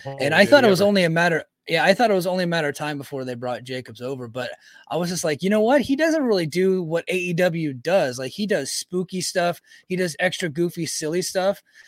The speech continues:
Speaker 2: And boy, they brought him over because, you know, hey, look, they're, they're, they have Collision now. They have another two-hour show that's in prime time. So they need more help. They need more help booking and writing and producing and all that stuff.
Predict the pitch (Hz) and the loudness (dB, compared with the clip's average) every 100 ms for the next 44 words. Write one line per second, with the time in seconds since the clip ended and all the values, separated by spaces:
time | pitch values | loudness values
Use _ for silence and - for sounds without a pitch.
0 | _ _ - 165 165 220 233 240 269 240 | _ _ -10 -4 0 2 2 2 4 4
1 | 185 160 190 233 262 202 180 196 196 214 | 2 0 0 2 0 -2 -2 0 0 0
2 | 220 214 208 226 170 180 175 - 160 170 | 0 2 2 2 0 -2 -4 -6 -6 -8
3 | 156 _ 160 170 214 214 - 196 240 180 | -8 _ -6 -2 -2 -2 -6 -2 -2 -2
4 | 143 127 113 135 _ _ _ 175 180 175 | -6 -6 -8 -10 _ _ _ -4 -2 0
5 | 208 208 - 220 208 180 160 - 196 143 | 0 0 -4 0 0 0 -4 -2 -2 -2
6 | 131 143 _ _ - 175 190 202 180 190 | -4 -10 _ _ -6 -6 -2 -4 -4 -6
7 | 165 151 180 165 139 131 - _ _ - | -6 -6 -6 -6 -6 -8 -14 _ _ -6
8 | 180 175 220 233 196 185 151 180 165 - | -2 2 4 2 2 -2 -2 -4 -4 -6
9 | 160 196 202 175 165 131 180 - 175 156 | -6 -2 -2 -2 -4 -4 -6 -6 -8 -8
10 | 135 143 151 156 151 135 135 127 151 - | -6 -2 -2 -2 -6 -8 -10 -8 -8 -6
11 | 143 131 127 131 147 - 117 117 | -10 -8 -6 -6 -6 -6 -8 -10